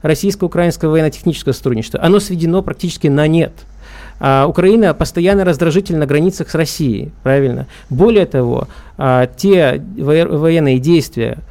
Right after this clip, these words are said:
которые проходят на Донбассе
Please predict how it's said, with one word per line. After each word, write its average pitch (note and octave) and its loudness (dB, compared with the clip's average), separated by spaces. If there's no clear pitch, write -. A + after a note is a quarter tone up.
которые C#3 0
проходят D3+ 0
на D#3+ 2
Донбассе F3 0